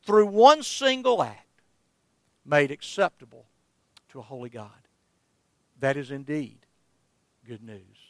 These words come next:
Let us draw near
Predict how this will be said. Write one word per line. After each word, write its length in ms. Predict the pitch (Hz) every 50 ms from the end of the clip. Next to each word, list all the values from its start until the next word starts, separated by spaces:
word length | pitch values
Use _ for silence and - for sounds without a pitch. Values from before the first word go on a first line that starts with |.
| _ _ _ _ _ _ _ _ _ _ _ _ _ _ _ _ _ _ _ _ _ _ _ _ _ _ _ _ _ _ _
Let 180 | 127 139 135
us 440 | 131 135 143 131 - - - - - _ _ _ _ _ _ _ _ _ _ 127
draw 260 | 117 120 120 117 120
near 260 | 120 113 113 98 98